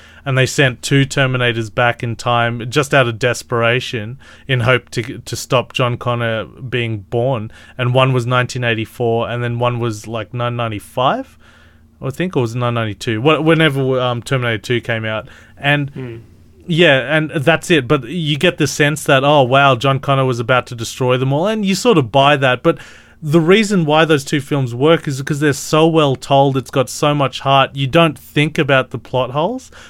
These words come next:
Speaker 1: because Terminator Genesis and Salvation was so bad. It just, you just focus a lot on the plot holes. You're like, "Well, I'm not buying this,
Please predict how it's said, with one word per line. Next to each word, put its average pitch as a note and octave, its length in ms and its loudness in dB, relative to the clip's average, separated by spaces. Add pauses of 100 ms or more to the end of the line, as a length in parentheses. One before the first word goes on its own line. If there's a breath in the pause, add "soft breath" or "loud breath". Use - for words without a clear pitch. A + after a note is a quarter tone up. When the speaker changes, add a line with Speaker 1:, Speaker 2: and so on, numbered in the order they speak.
(140)
Speaker 1:
because F3 580 2 (360 soft breath)
Terminator D#3+ 560 2
Genesis C3+ 680 -2
and C3 100 -6
Salvation B2+ 680 -2
was B2 120 -4
so C3 240 2
bad. C#3+ 340 2
It B2+ 120 -2
just, E3 340 -2
you D3 140 -4
just D#3+ 240 -2
focus C#3 460 -2
a D3 60 -4
lot C3 280 -2
on C3 140 -6
the A#2+ 80 -6
plot B2+ 280 -4
holes. C#3 240 -4
You're C3 80 -8
like, C3 140 -2
"Well, C#3 120 0
I'm C#3+ 120 0
not A#2+ 240 -4
buying C3 400 0
this, A2+ 320 -6